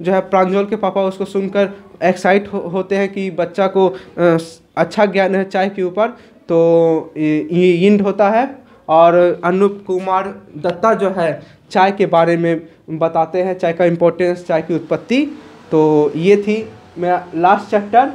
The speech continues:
Tea from Assam। तो ये <clears throat> फर्स्ट part दो बताए थे हम, बेकर from गोवा था फर्स्ट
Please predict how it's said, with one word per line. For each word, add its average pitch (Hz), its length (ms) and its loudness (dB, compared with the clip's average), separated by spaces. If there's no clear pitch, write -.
Tea 240 360 -6
from 196 240 0
Assam। 208 500 0
तो 185 200 6
ये 220 220 2
<clears throat> - 360 -4
फर्स्ट 208 520 0
part 220 220 2
दो 208 100 -2
बताए 214 300 0
थे 254 240 -2
हम, 190 520 0
बेकर 196 300 2
from 202 280 0
गोवा 214 280 6
था 240 160 2
फर्स्ट 240 280 0